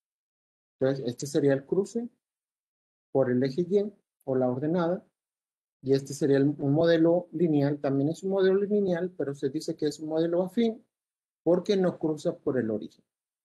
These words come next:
¿Ok? En estadística ustedes van a ver unos métodos para, este, hacer este tipo de, de modelos matemáticos usando algo que se llama corre-,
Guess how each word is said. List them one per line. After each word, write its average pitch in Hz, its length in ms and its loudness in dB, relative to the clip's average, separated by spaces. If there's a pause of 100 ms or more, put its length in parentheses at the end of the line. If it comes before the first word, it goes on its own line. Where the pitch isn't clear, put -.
(400)
¿Ok? 139 160 -8
En 160 220 0
estadística 165 680 -2
ustedes 175 340 2
van 175 160 0
a 170 80 0
ver 165 200 2
unos 185 280 -2
métodos 175 500 -4 (540)
para, 135 440 0
este, 127 420 -4
hacer - 320 -2
este 165 240 -2
tipo 175 340 -2
de, 170 380 2 (380)
de 135 140 0
modelos 139 460 2
matemáticos 196 880 -2
usando 147 380 -2
algo 156 160 -4
que - 60 -20
se - 100 -8
llama 143 240 -2
corre-, 143 420 -2